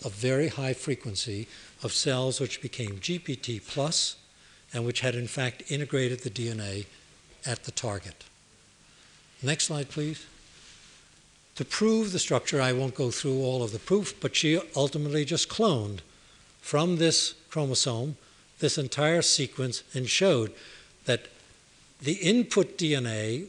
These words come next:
was now physically joined to the target D N A, proving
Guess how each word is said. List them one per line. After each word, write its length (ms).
was 180
now 320
physically 720
joined 580
to 100
the 120
target 680
D 120
N 120
A, 160
proving 500